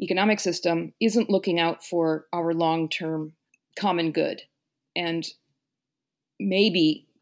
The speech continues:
finally it'll be time for some long-term planning, the idea that it's a good thing for a society to have buffers and nest eggs to tide the collective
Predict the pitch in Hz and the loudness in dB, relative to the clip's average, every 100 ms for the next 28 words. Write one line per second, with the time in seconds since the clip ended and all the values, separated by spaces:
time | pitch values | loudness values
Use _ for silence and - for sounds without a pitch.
0 | - 202 196 196 160 160 160 170 170 165 | -4 0 2 2 2 0 -2 -4 -2 -4
1 | - 170 165 165 165 - - 160 - 175 | -4 -4 -2 -2 -4 -10 -8 -6 -4 -4
2 | 160 160 - _ _ _ _ 160 165 175 | -4 -6 -12 _ _ _ _ -2 0 0
3 | 180 175 175 165 165 - 269 269 269 262 | -2 -4 -6 -6 -6 0 4 6 6 6
4 | 254 254 - _ _ _ 180 170 170 170 | 4 0 -20 _ _ _ -2 0 2 2
5 | 160 156 151 - 160 - 214 196 226 208 | 2 -2 -4 -8 -14 0 2 2 2 4
6 | 208 208 - _ - 170 165 175 185 175 | 4 0 -6 _ -6 -4 -4 -4 0 2
7 | 175 175 170 170 - 147 - 160 160 156 | 2 2 0 -4 -8 -8 -6 -2 -2 -4
8 | - _ _ _ - 170 - 190 196 190 | -12 _ _ _ -2 -2 0 0 0 -2
9 | - 170 160 160 202 - - 208 220 202 | -6 -6 -4 -2 -2 -4 -4 0 0 0
10 | 196 - - 160 - - 175 170 170 165 | -6 -8 -6 -6 -6 -8 -2 2 0 -2
11 | _ _ _ _ _ _ _ - - 180 | _ _ _ _ _ _ _ -8 -2 -2
12 | 170 170 | 2 0